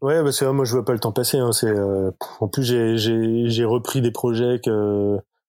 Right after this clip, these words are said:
que j'avais mis en stand-by. Euh, là, je suis sur un projet de cargo, là, de, de design d'un cargo.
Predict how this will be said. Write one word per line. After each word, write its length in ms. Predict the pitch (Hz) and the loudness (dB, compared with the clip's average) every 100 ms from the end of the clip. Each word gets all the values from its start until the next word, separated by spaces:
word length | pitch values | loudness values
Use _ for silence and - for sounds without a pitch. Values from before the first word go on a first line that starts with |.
| _ - | _ -4
que 80 | |
j'avais 600 | 104 110 98 101 101 101 104 | 0 0 0 0 2 0 0
mis 120 | 107 | 0
en 60 | 104 | 0
stand-by. 540 | - 101 104 110 104 | 0 0 0 0 0
Euh, 200 | 98 98 | 0 0
là, 160 | 104 113 | 0 0
je 120 | 95 | -2
suis 160 | - 107 | -2 0
sur 240 | - 107 | 0 -2
un 60 | 101 | -2
projet 300 | 117 107 110 | -2 -2 -2
de 40 | |
cargo, 480 | - 107 107 120 135 | -2 -4 0 0 0
là, 160 | 110 | 0
de, 420 | 104 101 98 95 101 | 0 0 0 0 -2
de 320 | 107 95 95 | -2 0 -2
design 400 | 98 107 113 110 | -2 0 0 0
d'un 100 | 104 | -2
cargo. 460 | 113 101 107 127 | -2 0 0 -2